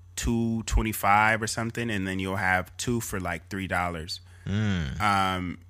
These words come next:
Speaker 1: and generally, like, like I said before, I'm already caught on to this idea.
Speaker 2: Exactly.
Speaker 1: So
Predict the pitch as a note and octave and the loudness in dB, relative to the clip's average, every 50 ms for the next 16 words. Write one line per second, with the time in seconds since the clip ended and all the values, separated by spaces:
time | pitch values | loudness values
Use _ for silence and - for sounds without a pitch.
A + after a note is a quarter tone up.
0 | - - - - - A2+ A2+ G#2+ A#2+ C#3 D#3+ E3+ D3+ C#3 C3+ B2+ A2+ A2+ G#2 G2+ | -20 -20 -16 -8 -2 -2 0 4 4 4 4 6 4 4 4 6 6 6 4 4
1 | G2 G2+ G2+ G2 G2 G2 F#2+ - - A2 G2+ E2+ F#2+ - - B2 A2+ G2+ F#2+ G2 | 4 4 2 2 0 0 -6 -2 -2 -2 -2 -2 -4 -4 0 2 4 4 4 4
2 | D2+ G#2+ A#2+ B2 B2 A#2 G#2+ - - - A#2 A2 - - F#2+ A2+ A2+ A2+ A2 G#2+ | 4 6 6 6 6 4 2 0 4 6 6 6 4 2 0 0 2 0 0 -2
3 | G#2 - - A2 F#2 G2 F#2+ - - F#2 F#2 F#2+ F#2 F2 A#2+ C3 B2+ A#2 G#2+ G2+ | -4 -6 -6 -6 -6 -6 -6 -4 -2 -2 -2 -2 -2 -2 0 2 4 4 4 2
4 | F#2+ G2+ G2 F2 E2+ - E2 D#2 D#2 - - A#2+ A2+ A2+ G#2+ F#2 | 2 2 2 0 0 0 -4 -6 -4 -2 0 2 2 2 2 -2